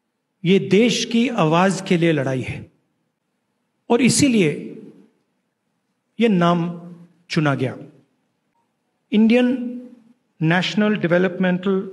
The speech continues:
इंक्लूसिव अलायंस, मतलब इंडिया।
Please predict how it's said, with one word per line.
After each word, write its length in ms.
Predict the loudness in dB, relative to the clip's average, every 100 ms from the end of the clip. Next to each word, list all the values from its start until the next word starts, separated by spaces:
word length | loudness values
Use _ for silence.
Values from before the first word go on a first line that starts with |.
| -4
इंक्लूसिव 540 | -4 0 -2 0 -4
अलायंस, 600 | -4 -6 -6 -10 -14 -16 _ _ _ _ _ _ _ _
मतलब 600 | -6 -2 -2 -4 -14 -20 -20 _ _ _ _ _ -4
इंडिया। 400 | -2 0 -4